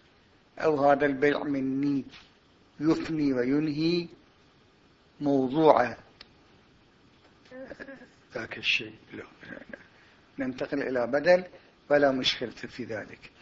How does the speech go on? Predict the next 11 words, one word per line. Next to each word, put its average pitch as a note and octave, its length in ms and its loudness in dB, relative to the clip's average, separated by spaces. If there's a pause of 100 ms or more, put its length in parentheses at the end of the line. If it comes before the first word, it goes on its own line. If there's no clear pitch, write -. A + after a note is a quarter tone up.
(400)
فال-، B2 680 -2 (3500)
فالإجازة D3+ 720 8 (1900)
كالفسخ، - 680 4 (920)
الإجازة F#3 480 6
كالفسخ. G3+ 380 4 (260)
ماذا C4+ 260 12
تقولون A3 420 4
في F#3+ 80 -4
الفسخ؟ G3 500 2 (1000)
لو F3+ 240 12
أنني F3 920 4